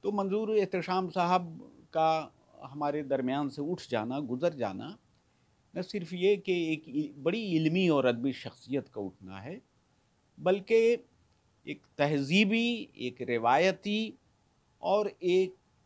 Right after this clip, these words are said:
माशरती नॉवेल निगार का या कहानीकार का गुज़र जाना है।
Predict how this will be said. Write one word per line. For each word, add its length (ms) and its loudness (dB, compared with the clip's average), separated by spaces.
माशरती 920 4
नॉवेल 400 4
निगार 420 0
का 460 -4
या 120 0
कहानीकार 840 2
का 440 -4
गुज़र 400 12
जाना 280 4
है। 360 -10